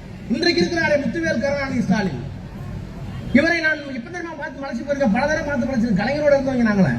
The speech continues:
கொங்கு மண்டலத்துல எந்த ஒரு எம் எல் ஏவும் திராவிட முன்னேற்ற கழகம் ஜெயிக்கல, நல்லா கவனிங்க. கொங்கு மண்டலத்தில் நான் இருக்கின்ற நீலகிரி மாவட்டத்தில் ஒரே ஒரு எம் எல் ஏவை தவிர கீழே இருக்கிற எந்த கொங்கு மண்டலத்தில் ஈரோட்ல ஒரு எம் எல் ஏ இல்ல,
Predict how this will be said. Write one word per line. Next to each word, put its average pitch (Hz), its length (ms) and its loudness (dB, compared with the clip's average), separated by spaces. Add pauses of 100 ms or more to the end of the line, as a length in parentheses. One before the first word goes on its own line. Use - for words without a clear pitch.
(1400)
கொங்கு 381 380 4
மண்டலத்துல 311 480 0
எந்த 349 180 0
ஒரு 330 140 -6
எம் 330 160 -8
எல் 339 120 -8
ஏவும் 339 160 -8
திராவிட 320 300 -4
முன்னேற்ற 294 300 -4
கழகம் 277 220 6
ஜெயிக்கல, 254 300 6
நல்லா 262 220 2
கவனிங்க. 240 360 4 (1200)
கொங்கு 370 320 6
மண்டலத்தில் 311 560 0
நான் 285 220 -2
இருக்கின்ற 320 380 -4
நீலகிரி 285 380 -2
மாவட்டத்தில் 254 540 0
ஒரே 277 220 0
ஒரு 339 200 0
எம் 269 140 -2
எல் 277 120 -4
ஏவை 247 240 -2
தவிர 247 260 -2
கீழே 330 320 -4
இருக்கிற 269 240 2
எந்த 277 360 -2
கொங்கு 285 260 -4
மண்டலத்தில் 269 480 0
ஈரோட்ல 294 220 2
ஒரு 262 120 2
எம் 262 120 2
எல் 277 100 2
ஏ 254 40 2
இல்ல, 226 200 2